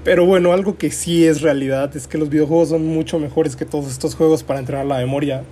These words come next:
Los estímulos visuales que recibimos de las gráficas que tenemos en pantalla, sumado a los rompecabezas o acertijos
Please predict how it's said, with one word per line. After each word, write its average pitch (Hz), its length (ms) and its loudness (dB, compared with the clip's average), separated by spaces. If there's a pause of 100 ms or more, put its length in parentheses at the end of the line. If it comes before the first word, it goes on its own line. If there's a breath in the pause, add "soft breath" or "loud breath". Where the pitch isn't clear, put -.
(680 loud breath)
Los 156 100 2
estímulos 180 460 2
visuales 156 360 2
que 165 100 -6
recibimos 151 640 0
de 143 60 -2
las 135 160 -2
gráficas 147 420 -4
que 156 80 -6
tenemos 147 380 -4
en 147 100 -2
pantalla, 156 760 0
sumado 196 420 2
a 196 40 4
los 143 180 0
rompecabezas 143 800 -4 (320 loud breath)
o 220 80 6
acertijos 156 840 0